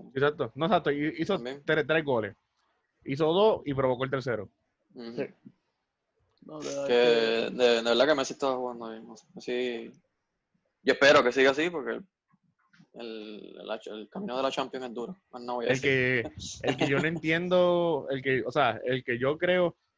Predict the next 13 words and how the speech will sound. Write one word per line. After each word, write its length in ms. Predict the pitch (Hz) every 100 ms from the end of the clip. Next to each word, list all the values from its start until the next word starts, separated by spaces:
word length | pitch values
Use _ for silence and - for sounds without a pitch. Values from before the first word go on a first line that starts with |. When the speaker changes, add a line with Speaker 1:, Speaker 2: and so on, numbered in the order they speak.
| _ _
Speaker 1:
que 140 | 127
si 160 | 131 123
le 160 | 123
cambiamos 400 | 120 123 131 160
la 60 | 160
posición, 560 | 170 165 180 185 170 - _
creo 200 | - 139
que 180 | 143 135
ha 80 | 127
sido 240 | 143 143 143
una 140 | 135
buena 240 | 131 135 123
compra. 400 | 117 104 101